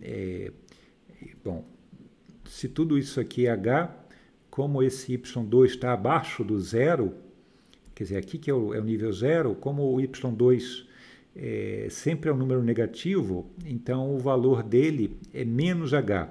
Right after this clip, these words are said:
onde H é um número positivo, né? É, e eu tô chamando a, a pressão dele como sendo igual à pressão nesse ponto, e a pressão nesse ponto é a pressão desse gás aqui,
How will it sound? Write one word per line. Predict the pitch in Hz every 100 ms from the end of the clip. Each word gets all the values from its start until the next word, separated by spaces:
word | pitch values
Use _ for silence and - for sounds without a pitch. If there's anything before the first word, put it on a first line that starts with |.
| - -
onde | 110 117
H | 110 120 131 131
é | 135
um | 120
número | 120 120
positivo, | 123 117 120 - 95 80 80 - - -
né? | 113 - - _ _ _ - - - - - - - - -
É, | 110 107 104 101 98 120
e | 131
eu | 147
tô | 147 147
chamando | 147 - 160 139 147 147 123 110
a, | 110 104 98 95 92 95 - 110
a |
pressão | 101 117 127 - 135 123
dele | 110 156 170 110 - - - - - - _ _
como | 156 147
sendo | 143 - 135 135 127 120
igual | 107 117 120
à | 117
pressão | - 113 - 127
nesse | 120 120 -
ponto, | - 147 175 175 175 175 175
e | 143 135
a | 139
pressão | 135 135 127 - 143
nesse | 143 135 147
ponto | - 151 156 165
é | 160
a |
pressão | 165 170 - 160 151
desse | 143 - 131
gás | 127 131 127 104
aqui, | 95 - 90